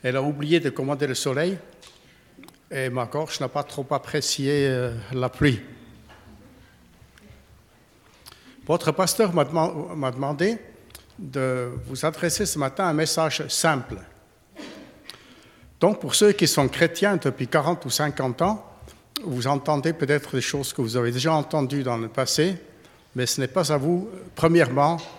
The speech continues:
que je vais m'adresser ce matin, mais à tous ceux ou à celles qui n'ont peut-être pas eu ce privilège-là. Et je voudrais vous raconter une histoire toute simple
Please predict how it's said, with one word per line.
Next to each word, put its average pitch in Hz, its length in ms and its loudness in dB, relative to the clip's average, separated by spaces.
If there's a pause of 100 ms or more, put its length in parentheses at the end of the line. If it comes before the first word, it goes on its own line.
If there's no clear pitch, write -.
(180)
que 135 100 2
je 127 140 4
vais 147 40 6
m'adresser 139 560 2
ce - 140 -2
matin, 127 400 2 (720)
mais 123 140 2
à 120 100 2
tous 208 300 -4
ceux 180 260 0
ou 156 140 -2
à 113 40 -2
celles 170 440 0 (480)
qui 135 160 -2
n'ont 123 160 0
peut-être 135 340 -4
pas 160 140 2
eu 165 80 0
ce 156 140 -2
privilège-là. 123 720 0 (1000)
Et 123 80 2
je 123 100 2
voudrais 202 280 0
vous 160 100 -2
raconter 151 680 0 (380)
une 127 140 2
histoire 156 580 2
toute 233 160 -6
simple 160 460 0